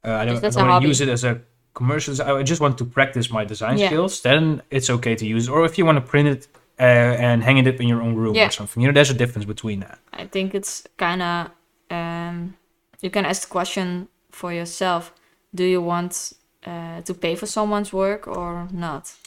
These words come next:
Speaker 1: Yeah, and it's also,
Speaker 2: Uh,
Speaker 1: um,
Speaker 2: if you want to support someone.
Speaker 1: Yeah, it's, the same goes, uh, the other way around. Like, how would you feel if you were a photographer or something,
Speaker 2: Mm-hmm.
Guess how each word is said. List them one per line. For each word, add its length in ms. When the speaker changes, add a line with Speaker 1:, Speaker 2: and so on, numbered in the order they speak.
Speaker 1:
Yeah, 260
and 120
it's 140
also, 680
Speaker 2:
Uh, 40
Speaker 1:
um, 120
Speaker 2:
if 60
you 60
want 160
to 60
support 400
someone. 640
Speaker 1:
Yeah, 220
it's, 160
the 120
same 240
goes, 380
uh, 220
the 80
other 120
way 120
around. 280
Like, 220
how 260
would 220
you 300
feel 560
if 880
you 440
were 160
a 60
photographer 640
or 60
something, 440
Speaker 2:
Mm-hmm. 360